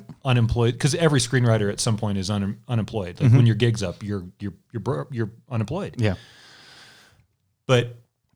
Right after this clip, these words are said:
Speaker 1: yeah, it's frustrating.
Speaker 2: Yeah. We might see a Halo movie eventually, but I think back when they were planning it,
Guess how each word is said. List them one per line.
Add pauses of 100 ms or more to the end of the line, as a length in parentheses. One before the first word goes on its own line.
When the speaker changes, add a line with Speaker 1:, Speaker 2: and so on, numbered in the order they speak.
Speaker 1:
yeah,
it's
frustrating.
Speaker 2:
Yeah. (720)
We
might
see
a
Halo
movie
eventually,
but
I
think
back
when
they
were
planning
it,